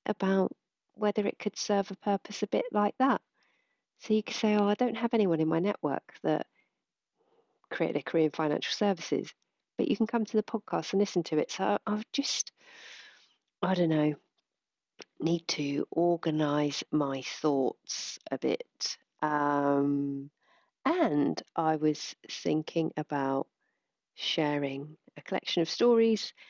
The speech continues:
um, around social mobility. So I'm starting to put stuff on my website. Actually, if you go to tonykent dot co dot U K slash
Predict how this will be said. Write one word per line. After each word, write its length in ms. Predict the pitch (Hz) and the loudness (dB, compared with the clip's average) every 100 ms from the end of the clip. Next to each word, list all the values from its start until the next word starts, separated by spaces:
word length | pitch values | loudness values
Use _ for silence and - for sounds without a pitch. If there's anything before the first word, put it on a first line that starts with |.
| - _ _ | -20 _ _
um, 640 | 160 156 156 151 156 151 151 _ _ - | 0 2 2 2 0 0 -4 _ _ -6
around 560 | 151 147 147 143 143 | -2 0 2 2 0
social 440 | - - 143 - 151 | -2 -2 -2 -2 -2
mobility. 640 | 135 156 156 - - - | -2 -2 -2 -2 -2 -2
So 320 | - - - - | -2 -2 -2 0
I'm 100 | 165 | -2
starting 400 | - - 202 - | -4 -2 0 0
to 80 | - | -2
put 200 | - - | -6 -4
stuff 260 | - 180 170 | -4 -2 0
on 80 | |
my 140 | 165 165 | 2 0
website. 560 | 160 160 - - - - | 0 -2 -2 -4 -4 -4
Actually, 300 | 160 - 165 | -6 -2 -4
if 140 | - | 0
you 120 | 247 247 | 0 2
go 220 | 175 170 | 2 0
to 300 | - 151 143 | 0 -2 -2
tonykent 680 | - 185 175 - - 143 - | -2 0 0 -2 -4 -4 -4
dot 160 | - - | -8 -6
co 180 | - 147 | -4 -2
dot 180 | 156 - | -2 -6
U 180 | 151 143 | -8 -8
K 360 | - 143 135 135 _ _ _ _ - | -4 0 0 -2 _ _ _ _ -10
slash 600 | - 156 143 139 - | -6 -2 -4 -4 -8